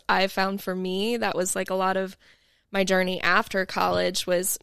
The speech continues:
having to think that I was gonna be in a certain job or li-, life was gonna work a certain way,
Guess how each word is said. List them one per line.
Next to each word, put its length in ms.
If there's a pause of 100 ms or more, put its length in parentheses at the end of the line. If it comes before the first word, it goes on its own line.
having 520
to 120
think 360
that 100
I 100
was 120
gonna 160
be 140
in 80
a 40
certain 320
job 400
or 100
li-, 220
life 220
was 120
gonna 200
work 200
a 60
certain 340
way, 400